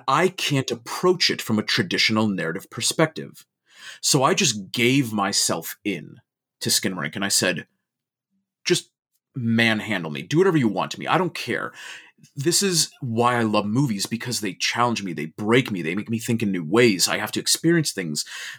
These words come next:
in a different perspective. The only way I can really describe it is, imagine if you, um,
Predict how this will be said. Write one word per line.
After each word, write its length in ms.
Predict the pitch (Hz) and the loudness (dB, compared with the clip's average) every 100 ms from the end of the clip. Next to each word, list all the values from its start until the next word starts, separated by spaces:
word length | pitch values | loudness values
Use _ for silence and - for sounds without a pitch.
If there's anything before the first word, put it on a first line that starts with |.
| _ | _
in 100 | 147 | 2
a 60 | 123 | 4
different 340 | 127 120 110 | 2 0 -2
perspective. 460 | - - 156 - 92 80 - - - - - | -4 -2 0 0 -2 -4 -10 -12 -14 -6 -2
The 100 | 160 | 0
only 200 | 170 185 | 2 2
way 140 | 156 | 2
I 20 | |
can 140 | 143 127 | 2 2
really 160 | 117 | 2
describe 420 | 104 - 120 151 | 2 0 2 2
it 60 | 135 | 2
is, 160 | 104 - | 0 0
imagine 500 | 131 120 147 151 135 | 0 2 2 2 0
if 180 | 120 | 0
you, 440 | 117 113 104 101 - | 0 2 2 0 0
um, 480 | 95 92 85 73 | 0 0 -2 -8